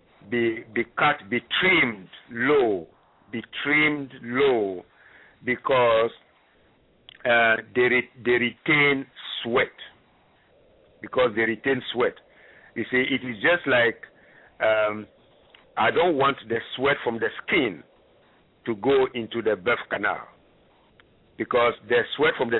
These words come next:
skin is very salty, very,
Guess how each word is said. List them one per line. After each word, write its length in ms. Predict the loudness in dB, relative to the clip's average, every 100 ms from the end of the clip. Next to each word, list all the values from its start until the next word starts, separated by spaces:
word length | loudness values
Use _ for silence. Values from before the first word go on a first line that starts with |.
| -2
skin 340 | -2 -2 -2 -8 _ _ _ _ _
is 160 | -6 -4 0
very 240 | 2 2 2
salty, 400 | 2 0 -6 -20 _ _ _ _ _ _ _ -20 -14 -2
very, 540 | 2 4 4 4 2